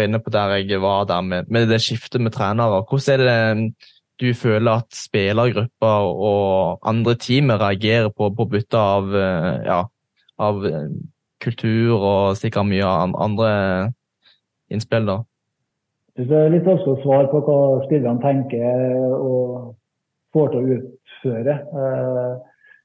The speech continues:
Speaker 2: eh, Kjetil og Geir henter jo spillere som man kanskje kjenner litt fra før i sitt system. Eh, så kanskje er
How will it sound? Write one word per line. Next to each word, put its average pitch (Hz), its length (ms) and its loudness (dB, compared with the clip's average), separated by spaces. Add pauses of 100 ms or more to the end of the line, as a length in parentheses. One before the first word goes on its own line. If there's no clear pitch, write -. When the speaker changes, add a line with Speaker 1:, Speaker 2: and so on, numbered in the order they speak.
(880)
Speaker 2:
eh, - 580 -10 (100)
Kjetil 131 240 -2
og 123 80 -2
Geir 139 160 2
henter 151 480 2
jo 117 160 -4
spillere 120 540 -2 (680)
som 135 100 -2
man 127 80 -2
kanskje 135 280 -2
kjenner 131 240 0
litt 123 120 -4
fra 123 200 -4
før 139 320 0 (420)
i 127 80 -2 (160)
sitt 123 240 -6
system. 170 460 2 (500)
Eh, 127 560 -2 (640)
så 139 100 -6
kanskje 143 600 0 (160)
er 131 180 -2